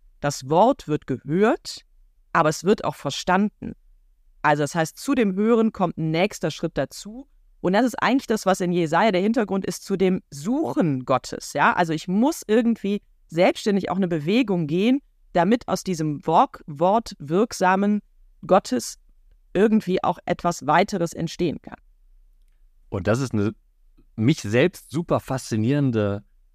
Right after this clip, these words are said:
Speaker 2: Strategie dieses Textes, weil ich weiß nicht, wie es euch ging oder wie es dir ging, Christel, aber man liest erstmal den ersten Teil, ne? Die ersten neun Verse, wo das Gleichnis erzählt wird.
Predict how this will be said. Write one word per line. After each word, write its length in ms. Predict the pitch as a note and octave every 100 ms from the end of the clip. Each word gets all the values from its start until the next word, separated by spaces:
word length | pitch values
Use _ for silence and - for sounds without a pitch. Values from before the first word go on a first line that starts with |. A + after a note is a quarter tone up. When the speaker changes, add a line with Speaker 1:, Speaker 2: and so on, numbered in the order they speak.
| _
Speaker 2:
Strategie 560 | - A2 - A2 C#3+
dieses 320 | G3 G#2+ G#2 -
Textes, 640 | G#2 - - G#2+ D#3 - _ _ _ _ _
weil 140 | G#2+ A2
ich 100 | G2
weiß 180 | A2+ -
nicht, 160 | C3
wie 80 | G2
es 140 | F#2
euch 240 | A2+ C#3+ -
ging 180 | D#3+ A#2
oder 160 | F#2+
wie 80 | F2+
es 80 | -
dir 200 | B2 E3
ging, 180 | B2+ A2
Christel, 340 | A2 - G#2+
aber 160 | A2 A2
man 180 | A2
liest 220 | B2 G3+ C#3+
erstmal 220 | B2+ B2
den 100 | A2+
ersten 340 | G#2+ A2 G#2
Teil, 300 | E2+ C#2+ C#2
ne? 260 | A2 A#3+ G3 _ _
Die 80 | G#2+
ersten 300 | A#2+ - -
neun 220 | A2+ A2
Verse, 260 | G#2+ G2+ G2+
wo 80 | F#2+
das 160 | F#2
Gleichnis 380 | A2 F#2+ G2+ G2
erzählt 440 | F2+ - E2 D2
wird. 200 | F2 -